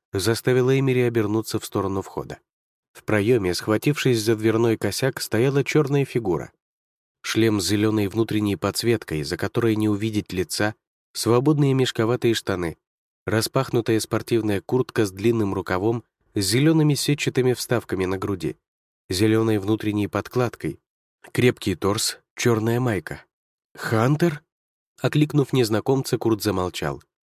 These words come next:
Выглядел он спокойнее остальных и всё же достаточно напуганным, чтобы сам Эймери испугался тоже.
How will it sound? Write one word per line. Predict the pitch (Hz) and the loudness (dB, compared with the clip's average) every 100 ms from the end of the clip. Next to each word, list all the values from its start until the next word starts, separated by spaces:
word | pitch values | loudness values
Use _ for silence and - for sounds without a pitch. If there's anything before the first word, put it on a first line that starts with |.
| _ _ _ | _ _ _
Выглядел | - 160 156 151 151 | 0 2 4 4 4
он | 147 147 | 4 2
спокойнее | - 147 160 131 98 92 | 0 2 4 2 0 -4
остальных | 92 107 117 151 143 | -2 -2 2 2 0
и | |
всё | 113 - | -4 0
же | 143 135 | 0 2
достаточно | 127 - 151 127 - 120 | 0 -2 -4 -4 -2 -2
напуганным, | 117 - 143 101 92 90 _ _ _ | -2 -2 -2 -2 -2 -6 _ _ _
чтобы | - 135 135 | -2 0 2
сам | - 156 | 2 2
Эймери | 147 156 147 139 | 2 2 2 0
испугался | 135 - 110 107 101 104 | -2 -2 -2 0 -2 -6
тоже. | 85 78 67 | -6 -8 -8